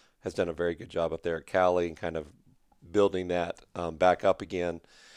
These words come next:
I think Collins as strong as they've been in a long time. And so, yeah, I think, you know, we're trying to play. We play a lot of Friday and Saturdays, and so what you've seen in our schedule is, you know, we'll play a Friday and then we'll doubleheader on a Saturday,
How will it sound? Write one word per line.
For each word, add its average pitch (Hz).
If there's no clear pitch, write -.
I 151
think 156
Collins 123
as 98
strong 101
as 95
they've 95
been 95
in 92
a 90
long 87
time. 87
And 90
so, 90
yeah, 113
I 85
think, -
you 104
know, 85
we're 92
trying 95
to 85
play. 90
We 92
play 98
a 90
lot 87
of 87
Friday 87
and 85
Saturdays, 87
and 80
so 85
what 85
you've 85
seen 90
in 87
our 87
schedule 87
is, 78
you 82
know, 82
we'll 85
play 85
a 82
Friday 85
and 87
then 85
we'll 82
doubleheader 85
on 90
a 90
Saturday, 90